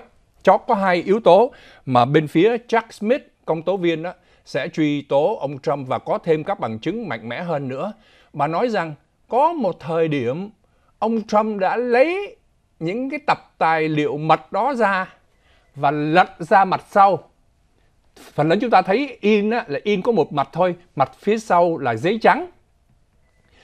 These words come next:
Thì ông Trump viết nguệch ngoạc lên trên những cái tờ giấy mật đó những gì mà ông sẽ làm trong ngày. Bà nói ông Trump đã xem những cái tờ giấy này là như là giấy nháp,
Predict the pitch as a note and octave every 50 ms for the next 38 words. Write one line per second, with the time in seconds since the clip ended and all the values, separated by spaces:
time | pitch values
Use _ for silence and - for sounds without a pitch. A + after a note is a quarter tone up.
0 | _ _ _ - D3 D3 E3 - F#3+ G#3 A3 G#3 - - G#3 G#3+ A3+ A3+ A3+ A3+
1 | A3 A3 G#3+ A#3 C#4+ E4+ F#4 F#4 - _ - _ _ _ - - C3 C#3+ D#3+ F3
2 | - - _ - C#3+ D3+ D#3+ D#3 - - - F#3 F#3+ F#3+ F#3+ F3 - F#3 F3+ F#3
3 | F3+ E3 F3 G#3+ A#3 A#3 A#3 - C#3 C3+ C3+ B2+ B2+ D#3+ E3 A3+ C#4+ C4+ F#3 E3
4 | D#3 D#3 - _ - E3 E3+ F3+ G3 G#3+ B3 D#4+ E4 E4 _ _ _ _ _ _
5 | _ _ - D3+ D#3+ G#3 C4+ C#4+ G#3+ E3+ E3 C#3+ C3 B2 A#2+ B2+ B2+ B2+ - -
6 | D#3+ D#3+ E3+ E3 D3+ - - D#3+ C3+ E3+ G#3 A#3 A#3+ G3 D3+ B2 A2+ G#2 G2 G2+
7 | G2+ - D#3 C3+ C#3 C#3+ C3 B2 A#2+ G#2+ G2 F2+ F2 _ _ _ _ _ _ _
8 | _ _ _ _ _ - - A#2 B2 A#2 A#2+ B2+ D3 F#3 A#3 C#4+ - _ _ _
9 | _ - - E3 E3 D3 - E3+ D#3+ D#3 D3+ D3 F3 - - F#3+ F3 E3+ E3 E3
10 | D#3 D#3 - - - - A#2+ A#2 A#2 C#3 C3+ F3+ G#3+ F#3 C#3 B2 A2+ G#2 G2+ -
11 | _ _ - D3 D#3 D#3+ D#3+ D3 B2+ A2+ G2 G#2 G#2 G2 A#2 D3 E3+ G3+ A#3 B3+
12 | B3 B3 A3+ A3+ A3 A#3+ C#4 E4+